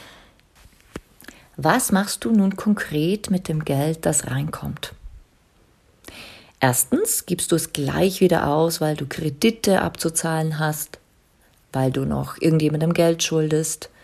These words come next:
weil du, ähm, eine Rate deines Autos zurückbezahlen musst, das ist zwingend notwendig, oder weil dein Nachbar dir zweihundert Euro geliehen hat und du hast das Gefühl, du musst das jetzt sofort zurückgeben.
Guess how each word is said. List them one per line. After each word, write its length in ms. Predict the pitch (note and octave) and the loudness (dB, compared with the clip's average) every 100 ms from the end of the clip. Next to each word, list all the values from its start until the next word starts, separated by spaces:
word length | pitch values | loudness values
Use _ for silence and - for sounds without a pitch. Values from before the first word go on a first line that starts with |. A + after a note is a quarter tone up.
| - - - _ - | -20 -20 -20 _ -14
weil 480 | C#3 C3 C3 C3 C3+ | -6 -2 0 0 0
du, 400 | C3+ C3 B2+ B2+ - - _ _ | -2 -2 -2 -2 -8 -20 _ _
ähm, 640 | C#3 C3+ C3+ C3 B2+ B2+ - | -6 -2 0 0 0 0 -4
eine 540 | - C3+ C3 A#2+ - - _ _ _ _ - | -4 -2 0 -2 -6 -12 _ _ _ _ -8
Rate 560 | - C#3+ C#3+ F#3 - F#3 | 0 6 6 6 2 2
deines 360 | D#3 D3 - | 2 0 2
Autos 420 | E3+ G3 G3 F3 - | 4 4 4 -2 0
zurückbezahlen 640 | E3+ E3+ F3+ - E3 D#3+ | -2 0 -4 -2 0 0
musst, 280 | D#3 D#3 - | 0 0 -2
das 120 | - | -2
ist 200 | - - | -2 -2
zwingend 400 | - F3 F#3+ F#3 | 2 6 6 4
notwendig, 760 | E3 E3+ E3+ D#3+ D#3 D#3 D3+ - - - - - - | 4 4 4 2 2 0 -2 -10 -18 -20 -20 -8 2
oder 320 | D#3+ D#3+ D3 | 4 6 6
weil 140 | D3 | 4
dein 140 | D3 C#3 | 2 2
Nachbar 320 | B2+ - C3 | 0 0 2
dir 160 | C3+ | 2
zweihundert 480 | C3+ - C#3 C3 B2 | 0 -2 0 0 2
Euro 240 | E3 F3+ E3 | 4 6 4
geliehen 400 | E3 E3+ E3 D#3 | 2 2 2 2
hat 220 | D3 - | 0 2
und 340 | E3+ E3 - | 0 0 -2
du 100 | E3+ | -2
hast 180 | A3 - | 0 2
das 120 | F3 | 2
Gefühl, 320 | F3 - F#3 | 0 2 4
du 60 | F3 | 4
musst 240 | E3+ E3 | 2 2
das 140 | D#3+ D#3+ | 0 2
jetzt 340 | D#3+ G3+ - | 4 6 4
sofort 440 | F#3+ - E3 E3 - | 0 0 -4 -4 -4
zurückgeben. 800 | E3 F#3 - F3+ F3 E3+ E3+ | -2 -2 0 2 4 4 0